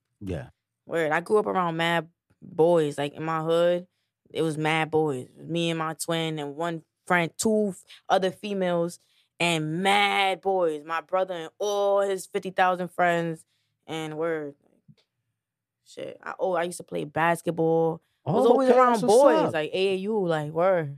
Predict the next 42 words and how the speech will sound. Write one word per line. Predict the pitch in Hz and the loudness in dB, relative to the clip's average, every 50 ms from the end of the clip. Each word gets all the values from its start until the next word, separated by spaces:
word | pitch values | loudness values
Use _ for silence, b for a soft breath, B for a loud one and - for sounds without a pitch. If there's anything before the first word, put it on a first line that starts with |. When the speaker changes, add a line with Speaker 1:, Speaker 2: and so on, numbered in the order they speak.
| - | 0
Speaker 1:
A | - 170 214 226 | 2 4 6 8
A | 220 226 196 | 6 6 4
U? | 156 135 143 156 214 277 311 254 165 - | 2 0 2 4 6 6 6 6 4 -2
Speaker 2:
That | - - | -4 -2
<laughs> | |
gangsta. | 254 208 277 - - - - - - | 0 0 0 -2 -4 -10 -4 0 2
Speaker 1:
You | 185 226 | 2 2
played | - - 226 226 240 254 233 | 2 4 4 4 4 4 4
Speaker 2:
Me | 214 226 233 | 2 4 4
and | 233 | 6
my | 226 - 233 | 6 4 4
Speaker 1:
A | |
A | 180 | 2
U? | 175 185 202 | 2 2 2
Speaker 2:
twin | 214 254 247 220 - | 4 4 2 2 0
shit, | - - | -2 0
Speaker 1:
Get | - 196 226 - - | 2 2 2 2 2
the | 254 240 214 202 | 2 2 2 2
Speaker 2:
too. | 185 | 0
Speaker 1:
fudge | 170 - 233 226 233 220 196 | 0 0 2 2 2 2 2
outta | 233 233 247 277 277 269 | 2 4 4 4 2 2
here. | 254 254 240 208 196 190 | 2 2 2 2 2 2
You | 180 185 202 - | 0 0 0 0
de- | 196 | 2
Speaker 2:
Word. | 208 220 208 190 180 165 160 - - - - - 156 | 4 4 4 4 2 -4 -6 -8 -12 -14 -12 -12 -6
I | - 190 | -4 -2
was | 208 202 202 180 160 - - | 0 2 2 2 0 0 2
dead | 190 196 208 208 | 2 4 4 4
ass | 214 214 214 - - | 2 2 2 0 -2
a | 180 165 | -4 -6
baller, | 147 - - 170 185 214 220 220 196 185 170 165 | -4 -4 -2 0 2 2 2 2 2 2 2 2
like, | 165 160 160 160 156 160 _ _ | 0 0 -2 -2 -4 -10 _ _
for | - - 180 175 160 | -4 -2 -2 -2 0
real, | 156 180 208 214 202 190 175 | 0 0 0 2 2 2 2
like, | 170 160 160 156 | 0 0 -2 -4
summertime, | - - - 190 196 196 185 - - 202 190 185 185 180 | -6 -2 0 0 0 0 -4 -2 0 2 2 2 2 0
wintertime, | 180 185 180 - 180 - - 202 185 180 180 180 170 | -2 -4 -4 -4 -6 -2 2 2 2 4 4 0 -2
fall, | - - - 180 185 190 185 185 185 180 185 185 170 - _ | -2 -4 -2 2 2 4 4 6 4 4 4 2 0 -2 _
<laughs> | - | 0
all | - - 185 190 | 2 2 2 2
of | 190 | 0
that. | - 208 202 165 185 - - - | 0 0 2 2 2 0 -2 -6